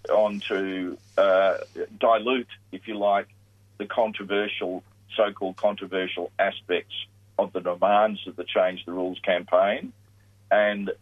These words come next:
uh, so far, I think there is a big struggle going on, uh, a lot of it behind closed doors about that issue. Now, the na-, we should perhaps spend over the next, therefore, the next two or three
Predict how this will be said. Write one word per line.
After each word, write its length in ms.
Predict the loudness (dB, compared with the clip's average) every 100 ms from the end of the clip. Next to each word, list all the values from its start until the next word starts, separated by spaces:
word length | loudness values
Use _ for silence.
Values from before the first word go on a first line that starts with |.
| _
uh, 300 | 2 4 4 0 0
so 180 | 0
far, 420 | 2 2 4 4 0 -4
I 180 | -2 -2 -4
think 180 | -14 -12
there 180 | -10 -10
is 120 | -8 -10
a 60 |
big 360 | -12 -4 -4 -4
struggle 400 | 0 0 2 0
going 320 | 2 2 0
on, 400 | 2 2 2 -2 _ _ -20 -4
uh, 260 | 2 4 2 -2 -12 -8 -10 -2
a 60 | 0
lot 200 | 2 2
of 100 | 2
it 140 | 2
behind 360 | 2 2 0 0
closed 340 | 0 0 0
doors 300 | -6 -4 -4 -6
about 320 | 2 2 2
that 160 | -2 -2
issue. 380 | -8 -8 -10 -12 _ _ _ _ _ _ 0
Now, 380 | 4 6 6 4 -2 _ _ -6
the 100 | 2
na-, 160 | 2 2
we 120 | -4 -6
should 200 | -8 -4
perhaps 260 | 0 0 -2
spend 440 | -4 -4 -4 -10 -4
over 200 | 0 0 0
the 80 |
next, 240 | -4 -4 -6 -6
therefore, 400 | -4 -4 -6 -6
the 80 | -4
next 220 | -4 -6 -6
two 100 | -4
or 80 | -4 -2
three 580 | 0 2 0 -2 -4